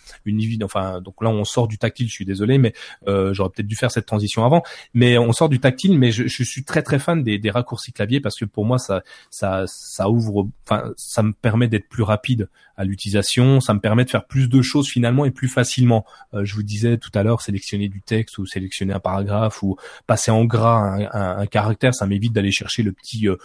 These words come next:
le petit logo, euh, gras dans mon navigateur, enfin, ou, euh, créer un lien, enfin, tous ces, tous ces raccourcis clavier, moi, je suis assez fan. Et, euh, je voulais en parler là parce que, euh, Google a fait une mise à jour de, de, comment on peut appeler ça, son, son,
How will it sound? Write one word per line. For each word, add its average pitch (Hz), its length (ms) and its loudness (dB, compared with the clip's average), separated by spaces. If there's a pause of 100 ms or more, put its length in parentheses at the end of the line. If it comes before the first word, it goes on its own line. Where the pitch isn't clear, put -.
(280)
le 107 100 0
petit - 260 -4
logo, 117 580 8
euh, 110 40 2
gras 117 360 2
dans 104 120 -2
mon 98 120 -4
navigateur, 98 640 -2
enfin, 95 220 -8 (320)
ou, 117 260 4
euh, 110 40 2
créer 113 200 -2
un 107 160 2
lien, 117 240 0
enfin, 110 220 -4
tous 139 180 -8
ces, 143 220 -6
tous - 140 -6
ces - 120 -4
raccourcis 127 380 -2
clavier, 120 260 0
moi, 117 100 0
je - 60 -6
suis 127 100 -2
assez 117 180 -4
fan. 143 200 -2 (300)
Et, 110 180 4
euh, 107 220 2 (180)
je 110 140 -2
voulais 147 120 2
en 151 60 0
parler 131 240 4
là 147 240 2
parce - 180 -2
que, - 120 -4
euh, 104 280 0
Google 120 360 0
a 113 60 0
fait - 120 -6
une 101 100 0
mise 127 200 0
à 127 80 0
jour 139 240 -4
de, 104 240 0 (300)
de, 101 440 -4
comment 165 200 -6
on 135 40 -8
peut 120 120 -2
appeler 110 280 -2
ça, - 180 -4
son, 104 340 -8
son, 104 340 -10